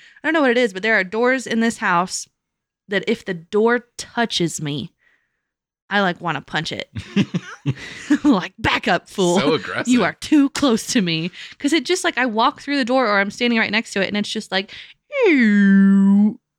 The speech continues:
Speaker 1: and just gets close to me and I'm like, "Ugh." Or the dryer door just doesn't wanna stay open. And, like, I literally have a mop in our laundry room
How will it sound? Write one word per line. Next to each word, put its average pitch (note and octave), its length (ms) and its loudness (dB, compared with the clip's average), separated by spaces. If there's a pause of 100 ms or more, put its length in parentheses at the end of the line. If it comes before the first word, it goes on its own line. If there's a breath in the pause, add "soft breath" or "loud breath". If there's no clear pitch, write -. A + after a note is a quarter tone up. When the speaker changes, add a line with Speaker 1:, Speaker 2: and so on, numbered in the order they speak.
(120)
Speaker 1:
and G#3+ 120 -2
just G#3 180 -8
gets A#3+ 180 -8
close C#4 240 -4
to - 80 -8
me G3+ 60 -2
and G3 80 -2
I'm G3 60 -2
like, - 140 -12 (120)
"Ugh." - 200 -2 (520 loud breath)
Or G#3+ 180 0
the G#3+ 100 0
dryer C4+ 420 0
door F#3 460 0 (440)
just A3 260 -6
doesn't A3+ 260 -2
wanna A#3+ 220 2
stay A3+ 320 0
open. F#3 580 -2 (160)
And, G#3 120 0
like, G#3 180 -2
I A#3+ 100 0
literally C4 380 2
have B3 180 0
a A3 80 0
mop F#3+ 500 0 (680 soft breath)
in C4+ 260 2 (100)
our A#3 180 0
laundry A3 480 0
room E3+ 420 -4